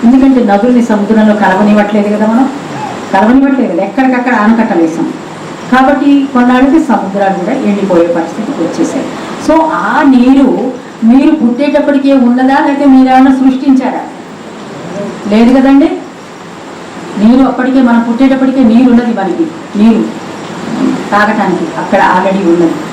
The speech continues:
So దానికి మనం ఏమైనా రెంట్ పే చేస్తున్నామా? నీరుని ఏమన్నా మనం సృష్టించామా? లేదు కదా. So ఇప్పుడు నాలుగు అయిపోయినాయి. ఆకాశం, మనకి కావలసినంత స్థలం ఇవ్వబడింది.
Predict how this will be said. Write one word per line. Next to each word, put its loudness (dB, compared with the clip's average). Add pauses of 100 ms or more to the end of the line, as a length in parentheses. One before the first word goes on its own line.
(220)
So 4
దానికి 0
మనం 0
ఏమైనా 2
రెంట్ 0
పే 2
చేస్తున్నామా? 2 (300)
నీరుని 4
ఏమన్నా 2
మనం -2
సృష్టించామా? -4 (400)
లేదు 0
కదా. 2 (880)
So 4
ఇప్పుడు 2
నాలుగు 2
అయిపోయినాయి. -2 (880)
ఆకాశం, -2 (1080)
మనకి 2
కావలసినంత -2
స్థలం 0 (1300)
ఇవ్వబడింది. 0